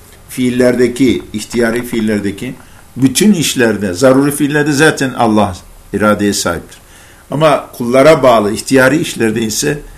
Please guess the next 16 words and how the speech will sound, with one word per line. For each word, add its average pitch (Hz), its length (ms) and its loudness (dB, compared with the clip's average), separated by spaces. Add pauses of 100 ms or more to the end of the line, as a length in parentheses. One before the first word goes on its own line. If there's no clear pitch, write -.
(500)
o 139 460 4
iradeyi, 123 880 2 (140)
e, 101 580 0 (1200)
nefsi 123 500 -2 (1300)
Allah'a 117 540 0
teslim 107 440 -4
etmiş 92 400 -8
olmanın 98 580 -4 (540)
ve 107 140 0
ora-, 139 380 2
onu 139 100 -2
ederken 139 420 2
oradaki 127 380 0
bütün 156 200 -4
zorluklardan 123 800 0
kurtularak 120 580 -2